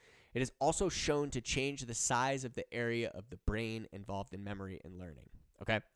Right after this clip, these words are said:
So it does a lot, all right? For all my science, my sciencers out there, it does a lot,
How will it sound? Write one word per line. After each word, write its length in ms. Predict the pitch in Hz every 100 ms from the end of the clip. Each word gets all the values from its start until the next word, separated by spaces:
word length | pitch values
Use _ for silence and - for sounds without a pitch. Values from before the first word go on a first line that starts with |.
| -
So 180 | 127 - _ _ _
it 60 | 151
does 140 | 165
a 60 | 123
lot, 240 | 101 - _ _ _ -
all 60 | 98
right? 140 | 120
For 120 | -
all 80 | 120
my 80 | 113
science, 580 | 104 117 110 98 - - _
my 80 | 98
sciencers 720 | 98 110 110 104 - 90 92
out 180 | - -
there, 200 | 92 90 - _ _ _ _ _ _ _ _ _ _
it 120 | 120 -
does 200 | 120 110
a 80 |
lot, 300 | 95 80 -